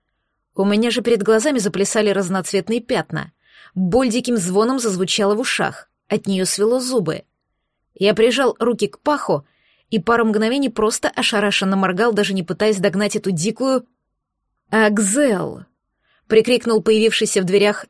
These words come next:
Эриан, отчего пришлось выпрямиться и сделать вид, будто только что ничего не произошло. "Где она?" "Кто?" — наигранно изумился я.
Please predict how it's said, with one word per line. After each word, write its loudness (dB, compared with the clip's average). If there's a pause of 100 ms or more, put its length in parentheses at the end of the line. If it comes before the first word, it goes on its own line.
Эриан, 0 (200)
отчего 2
пришлось 2
выпрямиться -2
и 2
сделать 0
вид, -4 (240)
будто 0
только -2
что 0
ничего 0
не -2
произошло. 0 (1040)
"Где -2 (100)
она?" -4 (1120)
"Кто?" — 0 (420)
наигранно 2
изумился -2
я. -4